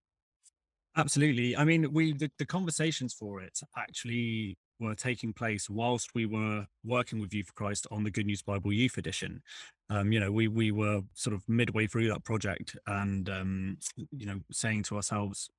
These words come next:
"It feels like we work really well together, and it feels like we don't want this to be the end. We'd like to carry on.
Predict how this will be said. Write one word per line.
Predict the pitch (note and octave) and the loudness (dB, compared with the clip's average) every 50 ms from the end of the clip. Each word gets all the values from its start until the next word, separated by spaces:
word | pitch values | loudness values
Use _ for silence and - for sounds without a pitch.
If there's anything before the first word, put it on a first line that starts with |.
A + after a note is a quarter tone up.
| - - - _ _ _ _ - | -20 -20 -20 _ _ _ _ -8
"It | - A#2+ G2+ | -8 -8 -8
feels | - - C#3+ C#3+ C#3+ B2+ - | 0 2 4 4 6 4 4
like | G#2 G2 E2 - | 2 0 -2 -2
we | A2 | -4
work | G2+ G2 G2+ F#2 F#2 - | -2 -2 -2 -2 -2 -2
really | G#2 F#2+ G2 | -2 -2 0
well | F#2 G2+ G2+ G2 F2+ | 0 0 0 0 -2
together, | - - - E2+ D#2 F2 F2 E2 - | -2 -2 -2 -2 -2 -4 -6 -6 -6
and | - G2+ F#2+ | -4 -4 -4
it | - | -4
feels | - A2+ G#2 G2+ G#2 | -2 -4 -2 -2 -4
like | F#2+ - - - - _ _ _ _ _ - | -6 -6 -10 -14 -20 _ _ _ _ _ -6
we | A#2+ A2+ | -4 0
don't | G#2 A#2+ A2+ G#2 | 0 0 0 0
want | G#2 G#2+ G#2 F#2+ | 0 -2 -2 -2
this | A2 G2+ - - - - - | -2 -4 -4 -6 -8 -10 -8
to | - G2+ | -4 0
be | G2 G#2+ G#2 | 0 0 2
the | G2 G#2 G#2 | 0 0 0
end. | G#2 G2+ G2+ G2+ | 0 0 0 0
We'd | G#2 G2 | 0 0
like | G#2 F#2 - | -2 -2 -2
to | - | -6
carry | - - A2 G#2 G#2 G#2 | -4 -2 0 0 2 2
on. | G2+ G2+ G2 | 2 0 -2